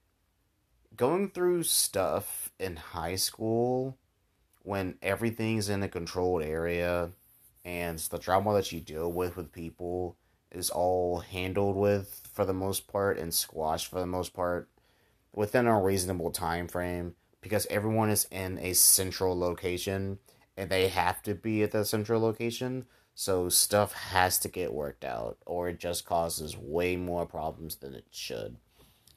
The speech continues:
But when you get to college, and you can just live your life, you can avoid all said drama.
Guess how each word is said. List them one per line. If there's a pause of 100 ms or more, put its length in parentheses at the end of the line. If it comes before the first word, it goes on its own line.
(520)
But
when
you
get
to
college, (1300)
and
you
can
just
live
your
life, (400)
you
can
avoid (320)
all (1000)
said
drama.